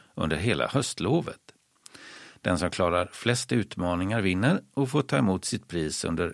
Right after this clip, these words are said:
Kullamannen-starten den tredje november. Det blir också filmvisning på Retroplattan,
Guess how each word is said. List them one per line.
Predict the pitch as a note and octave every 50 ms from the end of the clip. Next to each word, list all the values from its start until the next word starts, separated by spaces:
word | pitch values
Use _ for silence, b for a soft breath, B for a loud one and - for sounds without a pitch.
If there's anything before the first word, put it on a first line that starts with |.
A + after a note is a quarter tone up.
| - -
Kullamannen-starten | - - C#3 G2 D#2+ D2+ D2+ D#2 D#2 D#2 D#2 D#2 D2 - - - G3 E3 G2+ - _ - D2+ D2 C#2 C#2+
den | D#2+ D#2+ D#2+ - _
tredje | - A#2+ A#2 - C2+ B1 B1+ G#2 C3 C3 - - -
november. | - D#2 D#2 C#2+ - A2 G#2+ D2 - - - - - - _ _ _ _ _ _ _ _ _ _ _ _ _ _ _ _ _ _ _ _ B B B B B B B B B B B B B B B B B B B _ -
Det | G2+
blir | F#2+ G#2+ G#2+
också | G2+ F#2+ - - F2+
filmvisning | - - C#3+ C3 G2+ F#2 F2 E2+ F#2+ G2 F#2+ - - C#3 C#3+ C3+
på | - - F2
Retroplattan, | - G#2 F#2 - - - F#2+ - - F#2+ F2+ - _ - - G#2+ A#2+ D#3+ F3 -